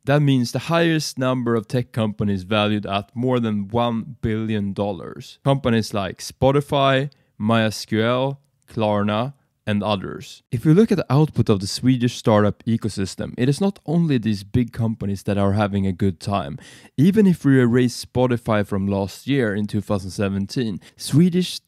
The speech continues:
tech startups raised more than one point two billion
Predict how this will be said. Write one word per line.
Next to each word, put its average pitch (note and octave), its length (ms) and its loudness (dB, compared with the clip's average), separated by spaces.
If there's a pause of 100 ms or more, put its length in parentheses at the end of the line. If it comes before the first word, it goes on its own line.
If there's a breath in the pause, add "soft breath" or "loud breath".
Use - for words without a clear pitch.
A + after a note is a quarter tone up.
tech C#3 260 0
startups A#2 560 0
raised A2 340 2
more G#2+ 240 4
than F#2+ 320 -2
one E3 360 -2
point C3+ 420 -6
two B2 480 -2 (320)
billion A2 760 0